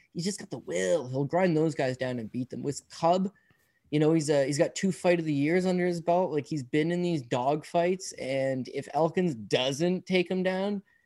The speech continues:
uh, he's just gonna pull a Nate Landwehr, right? He'll just get the better of the striking exchanges over the course of fifteen.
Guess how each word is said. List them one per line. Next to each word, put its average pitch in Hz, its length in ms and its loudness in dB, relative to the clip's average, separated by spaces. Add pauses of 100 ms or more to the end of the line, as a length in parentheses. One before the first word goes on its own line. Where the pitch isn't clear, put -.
(480)
uh, 147 60 -2
he's 151 260 0
just 165 160 0
gonna 156 160 0
pull 143 220 0
a - 20 0
Nate 131 240 -4
Landwehr, 120 580 -6
right? 120 200 -6
He'll 127 100 -6
just 127 180 -6
get 131 120 -4
the 131 60 -4
better 127 360 2
of 120 180 -4
the 120 80 -8
striking 123 400 0
exchanges 117 560 -8
over 123 140 -4
the 123 60 -10
course 113 220 -8
of 120 80 -14
fifteen. 135 360 -2